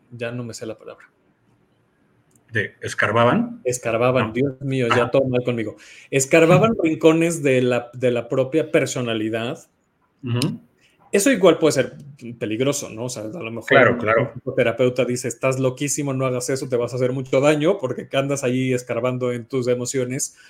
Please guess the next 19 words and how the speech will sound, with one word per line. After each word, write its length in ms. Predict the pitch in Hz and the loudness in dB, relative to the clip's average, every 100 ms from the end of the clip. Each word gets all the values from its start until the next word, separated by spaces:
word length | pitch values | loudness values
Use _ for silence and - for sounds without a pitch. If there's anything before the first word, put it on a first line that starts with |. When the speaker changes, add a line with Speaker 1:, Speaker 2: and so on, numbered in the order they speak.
| _ _ _ | _ _ _
Speaker 1:
Eh, 400 | 131 113 113 113 | -4 0 0 -2
p-, 80 | - 123 120 113 117 _ _ 131 | -12 -16 -16 -16 -20 _ _ -12
p-, 60 | - | -8
no 180 | 143 165 | -2 2
lo 80 | 160 | 2
sé, 280 | 151 110 107 | 0 -4 -2
pero, 300 | 131 127 127 - | 0 0 0 2
pero 200 | 139 165 | 4 6
esas 260 | 202 190 | 4 0
técnicas 500 | 175 160 160 160 165 | 0 0 -4 -4 -4
creo 200 | - 143 | -2 -4
que 240 | 131 143 127 | -4 -6 -6
son, 500 | - 127 123 127 127 _ _ _ _ _ _ _ _ - | -4 -2 -2 -6 -12 _ _ _ _ _ _ _ _ 2
creo 140 | 175 | 2
que 100 | 180 160 | 2 0
dan 240 | 165 170 | 0 0
como 200 | 190 170 | 0 0
resultado, 840 | 147 120 120 - 131 127 156 247 - _ _ | -2 -4 -8 -4 -4 -2 -4 -6 -14 _ _
eh, 340 | 127 117 117 | -6 -4 -6